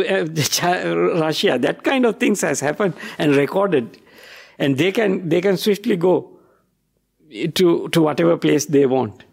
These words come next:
within seconds. So these things explain in Buddhism also, the Buddha's teachings also, the, in suttas explain these things. So the next important thing is when the mind come to tho-, that kind of states,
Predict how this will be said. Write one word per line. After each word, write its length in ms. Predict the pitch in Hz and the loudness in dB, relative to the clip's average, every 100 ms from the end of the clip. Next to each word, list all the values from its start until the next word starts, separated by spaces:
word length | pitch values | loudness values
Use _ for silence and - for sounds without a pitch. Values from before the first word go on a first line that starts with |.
| _ - | _ -6
within 320 | 127 143 143 | 0 2 2
seconds. 400 | 151 - 110 92 - - - | 0 -2 -4 -6 -10 -12 -4
So 120 | 247 | 0
these 300 | 175 214 233 | 2 2 2
things 240 | 339 320 208 | 4 4 2
explain 560 | - 151 - 277 294 | -2 -2 -2 0 4
in 160 | 277 190 | 4 4
Buddhism 440 | 175 185 196 208 | 2 2 0 0
also, 220 | 175 156 | 0 0
the 120 | 147 135 | 0 2
Buddha's 400 | 151 156 202 - | 2 2 -2 0
teachings 400 | - 202 233 180 | -2 2 2 2
also, 420 | 185 196 156 139 - | 0 0 -2 -2 -6
the, 400 | 151 143 143 156 | -4 -2 0 2
in 100 | 143 | 0
suttas 460 | 165 151 - 135 | -2 -2 -2 -2
explain 440 | 135 - 170 139 120 | -2 -4 -2 0 0
these 200 | 113 - | 0 -2
things. 240 | 113 - - - - - - - - | -8 -10 -16 -14 -14 -14 -14 -16 -4
So 180 | - 208 | 0 2
the 240 | 185 - - | 2 -2 -6
next 440 | 160 185 240 - | -2 0 0 0
important 600 | 262 254 302 349 262 196 | 2 2 4 2 2 2
thing 160 | 170 147 | 4 4
is 260 | 131 170 | 2 -2
when 560 | 151 139 240 302 311 226 | -4 0 2 4 4 2
the 80 | 190 | 0
mind 360 | 147 165 240 | 0 0 0
come 220 | - 214 233 | 0 -2 2
to 120 | 233 | 2
tho-, 200 | 156 185 | 2 2
that 380 | 185 151 143 - | 0 -2 -4 -2
kind 240 | 220 233 | 0 2
of 100 | 185 | 2
states, 380 | 220 180 165 - | 2 2 2 -2